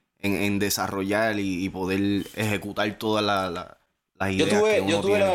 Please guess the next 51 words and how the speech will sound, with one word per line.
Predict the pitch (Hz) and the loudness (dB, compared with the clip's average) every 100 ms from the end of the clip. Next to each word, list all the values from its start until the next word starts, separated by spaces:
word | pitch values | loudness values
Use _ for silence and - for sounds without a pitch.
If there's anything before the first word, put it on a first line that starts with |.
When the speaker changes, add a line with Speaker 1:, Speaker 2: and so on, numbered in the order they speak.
| 156 | 2
Speaker 2:
la, | 143 147 | 2 0
la, | 127 139 | 2 2
la, | 135 | 2
o | 143 95 104 - _ _ | -2 -6 -18 -20 _ _
sea, | 170 151 | 2 2
yo | 151 | 2
no, | 190 196 - _ | 0 -2 -6 _
yo | 127 175 | -2 0
no | |
soy | 208 226 | 0 0
creyente, | 180 175 185 156 139 165 | 2 4 4 2 0 -2
pero | 123 120 120 113 104 | 0 2 2 0 -4
yo, | 104 120 131 | 2 2 2
yo | 110 120 | 2 2
le | |
digo | 139 147 | 4 4
de | 139 | 2
esa | 143 | 2
manera, | 135 127 131 113 107 101 | 2 2 4 4 2 2
eh, | 101 87 | 2 2
a, | 95 78 | 2 2
al | 101 | 0
universo | 104 101 107 139 123 - 107 | -4 -2 2 2 2 0 0
o | 107 101 | 2 2
a | 101 | 2
un | 117 | 2
Dios | 113 143 135 | 2 2 2
si | |
existe. | 127 - 147 - 143 - _ - - _ _ | -2 0 0 -2 -12 -18 _ -20 -20 _ _
Pero | 107 117 | 0 2
yo | 120 | 2
Speaker 1:
Ujú. | |
Speaker 2:
tuve | 139 151 | 2 2
como | 147 147 | 4 2
esa | 143 147 | 2 2
bendición | 139 127 120 131 135 | 2 2 2 2 4
de | 131 | 2
que | 117 | 2
todo | 123 127 | 2 2
se | 131 123 | 4 2
desarrolló | 117 117 107 110 | 4 2 2 2
muy | 120 | 2
rápido | 123 127 101 101 95 95 | 4 2 2 -2 -2 -2
y | 98 | 0
a | 113 | 2
mí | 113 | 4
no | 143 | 2
me | |
gustan | 139 139 139 | 2 2 0
los | 131 | 0
protocolos, | 117 113 107 - 113 92 | 0 0 0 2 2 0